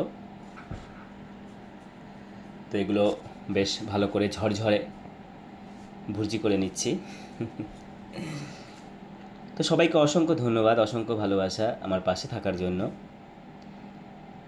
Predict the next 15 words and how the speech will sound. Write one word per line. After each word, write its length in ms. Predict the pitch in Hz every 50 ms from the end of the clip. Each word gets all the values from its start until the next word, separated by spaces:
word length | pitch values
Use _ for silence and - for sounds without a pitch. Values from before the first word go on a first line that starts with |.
| - - - - - - - - - -
আগের 260 | - 90 90 95 92 85
যে 120 | 95 92
সমস্ত 320 | 92 98 90 92 87 - -
ভিডিওতে 460 | 92 87 95 82 - 95 92 90 - 92
তোমরা 260 | 90 - 90 92 95 92
আমাকে 220 | 90 90 - -
সাপোর্ট 320 | 87 - 98 87 - 113 -
করছো, 320 | - 107 107 101 - - 107 107 - - - - - - - - - - - - - - - -
তাদেরকে 340 | - 101 90 95 90 90 95
অনেক 200 | 92 95 107 117 -
অনেক 220 | 120 107 107 107 107 - - - - - -
ভালোবাসা। 460 | 92 92 90 90 90 87 87 - 113 143 208 - - - - - - - - - - - - - - - - - - - - - - - - - - - - - - - - - - - - - - -
দেখো, 180 | - 135 151
এখানে 200 | 165 151 156 160 156
ডিম 200 | 147 139 135